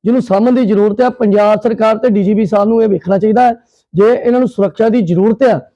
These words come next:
ਇਹਨਾਂ ਨੂੰ ਪ੍ਰੋਪਰ ਤੌਰ 'ਤੇ ਸੁਰੱਖਿਆ ਦਿੱਤੀ ਜਾਵੇ। ਪਰ ਪਿਛਲੇ ਦੋ ਦਿਨ 'ਚ ਅਸੀਂ ਵੇਖਿਆ ਵੀ ਇਹਨਾਂ ਨੇ ਸੁਰੱਖਿਆ ਦੇਣ ਦੀ ਬਜਾਏ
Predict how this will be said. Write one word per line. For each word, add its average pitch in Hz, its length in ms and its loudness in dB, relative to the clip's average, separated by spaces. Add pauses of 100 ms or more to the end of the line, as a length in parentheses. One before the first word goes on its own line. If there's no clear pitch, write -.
(400)
ਇਹਨਾਂ 226 160 2
ਨੂੰ 254 180 -2
ਪ੍ਰੋਪਰ 214 400 0
ਤੌਰ 233 180 2
'ਤੇ 233 140 0
ਸੁਰੱਖਿਆ 196 320 0
ਦਿੱਤੀ 220 240 0
ਜਾਵੇ। 233 360 2 (460)
ਪਰ 233 360 0 (260)
ਪਿਛਲੇ 233 280 0
ਦੋ 214 220 2
ਦਿਨ 233 180 0
'ਚ 240 60 -2
ਅਸੀਂ 240 220 2
ਵੇਖਿਆ 208 500 0 (800)
ਵੀ 262 60 -2
ਇਹਨਾਂ 254 340 2
ਨੇ 240 180 0 (200)
ਸੁਰੱਖਿਆ 254 360 0
ਦੇਣ 208 260 2
ਦੀ 233 160 2
ਬਜਾਏ 226 320 0